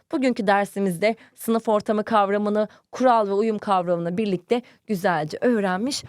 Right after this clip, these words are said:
olacağız. Peki öğretmenim, kuralları kim belirler?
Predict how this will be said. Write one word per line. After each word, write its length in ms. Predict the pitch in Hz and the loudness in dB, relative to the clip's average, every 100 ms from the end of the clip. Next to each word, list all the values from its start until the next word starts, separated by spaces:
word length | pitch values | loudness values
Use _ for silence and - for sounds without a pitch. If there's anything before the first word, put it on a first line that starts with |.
| _ - | _ -2
olacağız. 640 | 226 214 180 190 185 180 - _ _ - | -2 -2 -2 0 0 -2 -6 _ _ -2
Peki 540 | 427 - 302 277 269 | -2 0 0 2 0
öğretmenim, 800 | 349 370 370 - 254 254 247 240 - - _ | 0 -2 -2 -2 0 2 2 0 -4 -20 _
kuralları 600 | - 330 359 359 302 226 | -6 0 0 0 0 -4
kim 320 | - - 269 | -4 -4 -2
belirler? 500 | 320 302 262 220 175 | 0 0 0 2 0